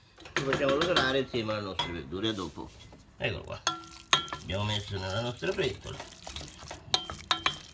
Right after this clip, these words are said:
e lo faremo rosolare pian pianino con le nostre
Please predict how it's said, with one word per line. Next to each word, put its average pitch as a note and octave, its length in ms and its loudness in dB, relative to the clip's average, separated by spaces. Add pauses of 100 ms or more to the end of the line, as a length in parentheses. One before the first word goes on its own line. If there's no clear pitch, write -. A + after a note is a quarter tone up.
(260)
e D#3+ 60 4
lo C3 80 4
faremo A2 460 0 (640)
rosolare G2+ 680 2 (920)
pian G2 240 4
pianino G#2 480 4
con F#2+ 140 0
le G2 80 2
nostre D#2+ 440 -4